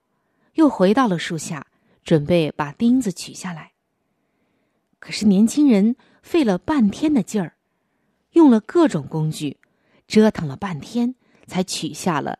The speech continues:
一颗钉子。老牧师来到了年轻人身边，用手指着那个钉子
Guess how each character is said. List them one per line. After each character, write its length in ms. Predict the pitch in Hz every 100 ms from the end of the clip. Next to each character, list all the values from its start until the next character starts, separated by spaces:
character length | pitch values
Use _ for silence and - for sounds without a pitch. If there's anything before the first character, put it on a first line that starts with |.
| _
一 180 | - 285
颗 180 | - 156
钉 200 | 151 143
子。 220 | 135 - - _ _ _ _ _ _ _ _ _ _ _ _ _ _ _ _ _ _ _ _ _ _
老 180 | 180 170
牧 140 | 185
师 340 | 180 - 185
来 240 | 185 165 160
到 160 | 202
了 220 | 170 156 147
年 280 | 170 165
轻 200 | 185 214
人 120 | 170 156
身 240 | - 185
边， 300 | 196 190 208 - _ _ _ _ _ _ _ _
用 180 | 330 311
手 400 | - 175 160 202
指 240 | - 170
着 140 | 156
那 160 | 170 190
个 80 | 165
钉 280 | - 233 240
子 300 | 175 151